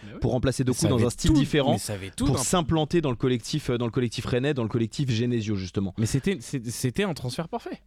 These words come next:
Speaker 2: Et bah, le temps nous a donné tort. Voilà, tout simplement, le temps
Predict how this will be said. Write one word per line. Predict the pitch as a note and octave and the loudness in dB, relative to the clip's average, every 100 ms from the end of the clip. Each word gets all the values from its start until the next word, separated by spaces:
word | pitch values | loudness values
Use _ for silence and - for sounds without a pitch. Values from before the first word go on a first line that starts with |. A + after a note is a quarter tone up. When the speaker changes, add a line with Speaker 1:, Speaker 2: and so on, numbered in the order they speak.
| - | 2
Speaker 2:
Et | A2 G#2 F#2+ F2+ F2 E2+ E2+ F2 E2 | 4 4 4 4 2 2 2 2 2
bah, | D#2+ D#2 D2+ C#2+ C2 B1+ | 0 0 0 -2 -2 -2
le | F2 E2+ | 0 -2
temps | D#2 F#2 | 0 2
nous | G2 G2 | 2 0
a | |
donné | G2 A#2 | 0 -2
tort. | - - - _ _ | -2 -6 -8 _ _
Voilà, | - A2+ - - | -4 -4 -4 -12
tout | - | -2
simplement, | C3+ C3+ A#2+ | 0 2 2
le | C3 C3 | 4 2
temps | - D#3+ F#3+ | 2 2 2